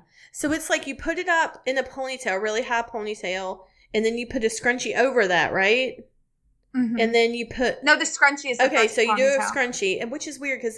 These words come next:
Speaker 2: A big scrunchie.
Speaker 1: Yeah, like, I don't know if mine would hold that, but you do a big one.
Speaker 2: You have really thick hair.
Speaker 1: Yeah, you do a big one, and then you do a little one up on top of that, and then you do, like, let your hair waterfall, and then you put one over it or something. I don't know.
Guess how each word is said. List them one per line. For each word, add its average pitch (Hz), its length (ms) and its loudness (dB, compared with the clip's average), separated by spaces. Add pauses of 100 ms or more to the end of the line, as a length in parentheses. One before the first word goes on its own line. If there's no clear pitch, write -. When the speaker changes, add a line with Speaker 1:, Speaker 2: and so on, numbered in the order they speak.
(120)
Speaker 2:
A - 120 4
big 302 220 6
scrunchie. 214 360 0
Speaker 1:
Yeah, 220 340 4
like, 220 120 -4
I 277 60 -10
don't 381 160 -8
know 294 80 -8
if 277 120 -12
mine 208 200 -4
would 170 100 -6
hold 185 440 -10
that, - 440 -10
but 175 320 -2 (320)
you 247 140 -4
do 254 140 6
a 226 40 6
big 294 280 4
one. 277 140 4
Speaker 2:
You 254 60 10
have 254 140 8
really 262 200 6
thick 247 200 0
hair. 254 140 4 (220)
Speaker 1:
Yeah, 226 60 -4
you 233 60 -6
do 233 100 2
a 226 40 4
big 254 220 4
one, 311 160 -2
and 247 120 -2
then 240 120 -2
you 240 100 -6
do 254 140 0
a 220 40 4
little 254 400 6
one 208 400 0
up 214 160 -2
on 208 180 2
top 294 300 -2
of 220 160 -2
that, 170 480 -2 (340)
and 226 160 4
then 240 180 4
you 247 280 -6
do, 240 380 0
like, 196 180 6
let 208 260 2
your 208 120 -2
hair 214 220 0
waterfall, 190 1120 2
and 208 120 2
then 214 140 2
you 214 80 0
put 214 260 0
one 202 200 0
over 185 380 0
it 165 240 -6
or 190 100 -6
something. 175 460 -6
I 254 120 6
don't 196 160 2
know. 170 220 2